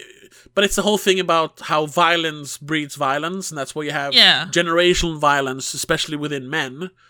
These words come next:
Speaker 1: because it's usually, you know, dad, dads beat their sons, or at least
Speaker 2: Yeah.
Speaker 1: used to. Hopefully not so much nowadays. Um, and that's why, you know, these, these broken men kept getting born out of themselves in the end, and they were just more
Speaker 2: Right,
Speaker 1: and more broken
Speaker 2: right.
Speaker 1: the more they were born.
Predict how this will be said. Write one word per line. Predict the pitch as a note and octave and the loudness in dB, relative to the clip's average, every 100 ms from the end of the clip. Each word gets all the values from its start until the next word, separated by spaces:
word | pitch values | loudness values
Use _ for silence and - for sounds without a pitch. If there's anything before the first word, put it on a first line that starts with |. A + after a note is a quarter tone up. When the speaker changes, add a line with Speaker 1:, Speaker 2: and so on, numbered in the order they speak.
| _ - | _ -20
Speaker 1:
because | C3+ C3 | -14 -12
it's | B2 | -8
usually, | D3 C#3 C3+ C3+ C3 | -6 -6 -4 -4 -6
you | B2+ | -6
know, | A#2+ A#2 - | -6 -6 -2
dad, | C3+ C3+ B2+ C3 | 0 0 -4 -4
dads | D#3+ D3+ C3 | 0 0 -4
beat | C3+ C#3 C3+ - | -10 -10 -10 -8
their | B2+ | -6
sons, | - D3 B2 G#2 - - - _ _ _ _ - | -4 -4 -6 -8 -8 -8 -12 _ _ _ _ -6
or | - | 2
at | |
least | A#3 G3 | 6 6
Speaker 2:
Yeah. | |
Speaker 1:
used | F3 D#2 F3 | 6 2 -4
to. | G#2+ A2+ | -8 -10
Hopefully | C3 C3 | -12 -12
not | A2+ - | -12 -10
so | |
much | B2 A2 | -12 -10
nowadays. | B2+ A#2+ A2+ A2+ - - _ _ - - - - - - - - | -8 -8 -10 -10 -12 -14 _ _ -20 -20 -20 -20 -20 -20 -18 -8
Um, | - C#3+ D3 C#3 C#3 C#3 C3+ C3+ - | 2 4 4 2 -2 -6 -14 -14 -4
and | C#3+ | -2
that's | C#3 - | 0 0
why, | D3 B2+ B2+ | 2 2 0
you | C3+ C#3+ | -2 -2
know, | C3 C3 | 0 0
these, | C#3+ C#3+ - | 0 -4 -4
these | E3 C#3 | -4 -4
broken | C#3 F3+ F3 F#3 E3+ | 2 4 4 2 2
men | E3+ D#3 | 2 0
kept | - F3+ - | -2 -2 0
getting | F3 D#3+ D#3 C3+ | 0 0 -2 2
born | G3 A3 A3 F#3 F3 | 8 10 10 8 4
out | E3+ F#3 F#3 | 4 6 4
of | F3 | 4
themselves | E3+ E3+ - F#3+ E3 C3+ B2+ - - - | 2 2 4 6 4 0 -4 -2 -4 -8
in | D3+ D3 | -10 -2
the | C#3 | -2
end, | A#2 B2 | -2 -6
and | C3+ | -4
they | C#3+ | -4
were | D3+ | -4
just | D3+ D3 | -4 0
more | F3+ | 8
Speaker 2:
Right, | A#3 G3 | 10 10
Speaker 1:
and | F3 F3 | 8 2
more | F3+ E3+ | 2 2
broken | E3 E3+ F3 E3+ C#3+ | 2 4 6 6 4
Speaker 2:
right. | C#3 | -2
Speaker 1:
the | C#3+ | -2
more | D#3 D#3 | -2 -2
they | D3+ | 0
were | D3 | 0
born. | D3 D3+ C#3+ B2 A#2 C3 | 0 0 -2 -4 -8 -12